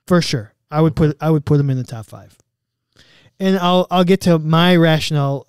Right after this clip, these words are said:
Speaker 1: in, in a little bit, but I'll complete the list here.
Speaker 2: Yeah, maybe there is. Maybe, <coughs> yeah, baseball
Speaker 1: Um,
Speaker 2: sucks.
Speaker 1: So then we had nine people say basketball.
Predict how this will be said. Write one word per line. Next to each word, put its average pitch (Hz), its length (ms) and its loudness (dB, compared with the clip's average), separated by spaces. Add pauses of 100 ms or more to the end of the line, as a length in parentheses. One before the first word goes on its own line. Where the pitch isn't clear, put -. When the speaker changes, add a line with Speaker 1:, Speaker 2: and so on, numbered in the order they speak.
(140)
Speaker 1:
in, 160 140 -8
in 151 160 -6
a - 20 -10
little 139 260 -2
bit, 117 260 -6
but 139 100 -2
I'll 139 160 -2
complete 131 360 -6
the 120 80 -8
list 104 240 -10
here. - 220 -16 (200)
Speaker 2:
Yeah, - 60 -20 (420)
maybe 117 160 -12
there 87 180 -10
is. 80 260 -16 (100)
Maybe, 139 180 -6 (140)
<coughs> - 140 -20
yeah, 85 160 -16
baseball 165 480 -2
Speaker 1:
Um, 151 40 -2
Speaker 2:
sucks. - 480 -10 (720)
Speaker 1:
So - 200 0
then 247 160 4
we 247 160 4
had 180 460 2 (220)
nine 175 500 2
people 208 280 2
say 175 240 2
basketball. 175 880 -4